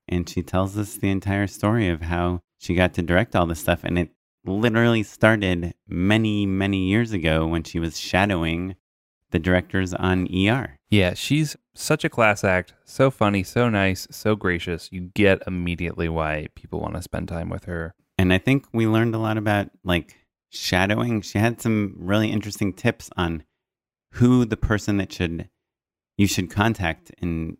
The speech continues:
Speaker 1: terms of shadowing. And it sounds like both you and I in our shadowing experience have been doing it all wrong.
Speaker 2: Bro,
Speaker 1: <laughs>
Speaker 2: we chunked it. Yeah, this conversation with Lily reminded me of two other obvious episodes. Our episode with Maggie Kiley and then our episode with, uh, Hannah Lee Culpepper.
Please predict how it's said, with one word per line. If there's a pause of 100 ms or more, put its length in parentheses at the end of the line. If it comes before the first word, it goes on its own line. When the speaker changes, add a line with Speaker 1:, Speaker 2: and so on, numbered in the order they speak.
Speaker 1:
terms
of
shadowing.
And
it
sounds
like
both
you
and
I
in
our
shadowing
experience
have
been (420)
doing
it
all
wrong. (100)
Speaker 2:
Bro,
Speaker 1:
<laughs>
Speaker 2:
we
chunked
it. (640)
Yeah, (200)
this
conversation
with
Lily
reminded
me
of
two
other (160)
obvious
episodes.
Our
episode
with
Maggie
Kiley
and
then
our
episode
with,
uh,
Hannah
Lee
Culpepper.